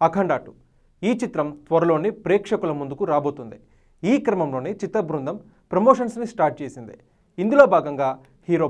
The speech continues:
బాలకృష్ణ, డైరెక్టర్ బోయపాటి శ్రీను నిన్న విశాఖ చేరారు. జగదాంబ థియేటర్లో అఖండ టూ చిత్రంలోని ఒక పాటను కూడా రిలీజ్ చేశారు. అయితే విశాఖ ఎయిర్‌పోర్ట్‌కు చేరుకున్న బాలకృష్ణకి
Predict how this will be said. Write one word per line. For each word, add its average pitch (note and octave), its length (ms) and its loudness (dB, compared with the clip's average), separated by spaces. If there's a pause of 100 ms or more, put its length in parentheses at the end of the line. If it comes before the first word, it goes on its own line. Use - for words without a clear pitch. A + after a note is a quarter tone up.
బాలకృష్ణ, C#3+ 520 -2 (180)
డైరెక్టర్ A3+ 420 6
బోయపాటి G3 400 2
శ్రీను C#3+ 300 -4 (280)
నిన్న A3 220 2 (140)
విశాఖ F#3 240 4 (140)
చేరారు. A#2 280 -8 (440)
జగదాంబ B3+ 440 8
థియేటర్లో F3+ 360 2 (400)
అఖండ A3+ 300 0 (140)
టూ A3+ 60 -2 (100)
చిత్రంలోని F3 420 -2 (120)
ఒక - 80 -4 (120)
పాటను E3 340 4
కూడా D#3 160 0 (340)
రిలీజ్ G3+ 300 2
చేశారు. - 320 -10 (180)
అయితే A#3 200 4 (420)
విశాఖ C#4 300 4 (160)
ఎయిర్‌పోర్ట్‌కు G#3 380 4 (100)
చేరుకున్న F3+ 360 0 (140)
బాలకృష్ణకి F#3 560 2